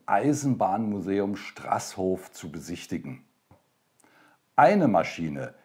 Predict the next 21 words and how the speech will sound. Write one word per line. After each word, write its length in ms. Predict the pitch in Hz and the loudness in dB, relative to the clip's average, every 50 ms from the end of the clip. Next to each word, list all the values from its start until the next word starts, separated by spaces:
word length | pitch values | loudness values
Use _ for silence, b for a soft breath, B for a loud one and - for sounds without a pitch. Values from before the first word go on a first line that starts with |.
| b b | b b
die 120 | - 87 85 | -10 -10 -8
zehn 400 | - - 123 120 131 151 139 139 | -6 -2 0 0 0 0 -2 -2
vierundvierzig 800 | - 127 120 104 92 87 - 95 87 - - - - - - - | -2 -2 0 0 -2 -4 -6 -8 -10 -10 -10 -16 -18 -18 -10 -4
vierzig, 600 | - 131 156 151 - - 185 190 190 190 - B B B B B B B B - | -2 -2 -2 -2 -2 -2 -2 -2 -2 -4 -10 B B B B B B B B -2
ist 380 | 165 170 165 - - - - | 0 0 0 -2 -8 -6 -2
als 400 | - 110 120 113 117 - - - | 0 0 0 0 -4 -6 -14 -14
moderne 800 | - 71 71 69 - - - - 104 113 139 151 151 143 135 131 | -16 -14 -12 -14 -14 -6 0 2 2 2 2 0 0 2 2 2
Nostalgielok, 1200 | 123 110 107 117 - - - - - 95 87 90 87 82 135 190 - 110 101 104 120 135 135 - b b b b b | 4 4 2 2 0 -2 -8 -10 -6 -4 -4 -4 -4 -4 -2 -2 0 2 4 4 4 4 2 -6 b b b b b
sie 160 | - 104 104 | -12 -10 -10
ist 200 | 101 - - - | -10 -10 -10 -4
immerhin 400 | - 120 135 117 110 113 110 90 | 0 2 2 2 2 0 -2 -2
weiterhin 460 | 78 76 98 104 - 98 95 98 98 | -2 -2 -2 -2 -2 -4 -4 -4 -6
im 140 | - 73 - | -8 -10 -6
Plandienst, 720 | - 107 107 117 139 156 147 147 147 147 139 139 - - - B B B B B B | 0 4 4 6 4 4 2 0 0 0 -2 -2 -8 -16 -20 B B B B B B
weitgehend 680 | - 160 165 165 170 170 - - 135 123 127 131 123 - | 0 2 4 2 2 0 -2 0 2 4 4 4 2 0
im 160 | 98 - - - | -4 -8 -4 -2
Ursprungszustand 1500 | 139 151 175 165 - - - - 127 127 135 135 135 - - - - - - 151 156 - - - 120 107 110 104 - | 0 0 0 -2 -4 -8 -8 -4 -2 -2 -2 -2 -6 -10 -20 -20 -14 -8 -6 -4 -4 -4 -4 0 0 0 0 -2 -6
belassen, 500 | - 80 85 123 151 180 - - 175 143 | -4 0 4 4 4 4 2 -2 -2 0
nämlich 360 | 120 117 113 120 110 - - | 0 0 0 0 -2 -4 -6
in 120 | 87 76 69 | -10 -12 -12
Blutorange 840 | - 104 120 151 - - - - - - - 101 123 143 135 - | -8 -4 -4 -4 -4 -6 -10 -10 -8 -4 -2 -2 -2 -2 -4 -6